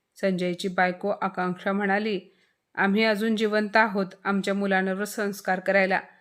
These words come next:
बरोबर काय चूक काय ते सांगायला तुमची काही गरज नाही." आता मात्र शामराव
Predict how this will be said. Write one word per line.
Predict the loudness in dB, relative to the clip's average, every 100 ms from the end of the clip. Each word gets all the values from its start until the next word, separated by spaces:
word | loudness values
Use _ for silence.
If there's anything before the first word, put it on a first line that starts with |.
| _ _ _
बरोबर | 0 2 2 2 2 -2 _ 0
काय | 2 4
चूक | 0 -4 -6 0
काय | 0 2
ते | -2
सांगायला | 0 0 0 0 0 0 -10 _ _ _
तुमची | -8 -6 -2
काही | -2 0
गरज | -2 -2 -2 -2
नाही." | -2 -2 -6 -10 _ _ _ _ _ _ _
आता | 4 6
मात्र | 6 4 4 2
शामराव | 2 0 4 6 6